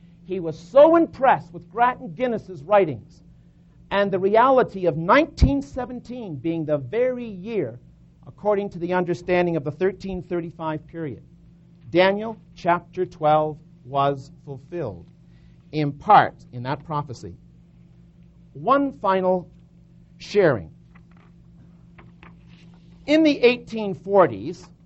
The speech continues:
and the publication date is eighteen sixty-eight here, at the bottom of my copy,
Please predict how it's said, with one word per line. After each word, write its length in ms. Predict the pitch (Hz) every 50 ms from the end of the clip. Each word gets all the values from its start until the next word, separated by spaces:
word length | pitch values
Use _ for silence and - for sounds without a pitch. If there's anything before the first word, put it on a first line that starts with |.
| - - -
and 80 | 139
the 40 | 135
publication 800 | 127 170 208 220 214 202 - - 196 196 202 202 - - 151 143 135
date 320 | 120 156 156 160 160 160
is 120 | 156 135 -
eighteen 440 | 175 190 196 180 - 180 170 156 143
sixty-eight 720 | - - 185 180 - - - 156 147 156 156 151 139 123
here, 400 | 127 160 170 139 110 127 160 160 - _ _ _ _ _ - _
at 60 | - 131
the 80 | 160
bottom 360 | 139 123 185 190 196 196 185
of 140 | 170 147 120
my 220 | 165 185 202 220 214
copy, 500 | - 147 147 107 104 - 127 131 160